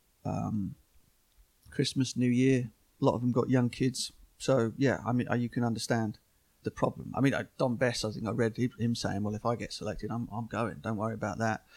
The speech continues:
<laughs> He's a youngster, he hasn't got any family and, and all that kind of thing. And maybe some of the ones with families might be thinking in their heads, "Yeah, I don't mind that at all." <laughs> But, but,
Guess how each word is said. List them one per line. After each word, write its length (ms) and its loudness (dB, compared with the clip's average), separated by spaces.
<laughs> 300 2
He's 220 -4
a 20 -6
youngster, 380 -4
he 60 -2
hasn't 220 -2
got 100 -2
any 140 -6
family 420 2
and, 180 -2
and 120 0
all 80 0
that 180 0
kind 160 -2
of 80 -4
thing. 280 -4
And 140 -2
maybe 280 4
some 200 0
of 60 0
the 60 -4
ones 240 -2
with 180 -4
families 380 -6
might 160 -8
be 60 -12
thinking 320 -10
in 120 -8
their 120 -8
heads, 260 -8
"Yeah, 140 -6
I 80 -2
don't 160 -8
mind 220 -8
that 140 -8
at 80 -10
all." 240 -4
<laughs> 160 -14
But, 1200 12
but, 240 0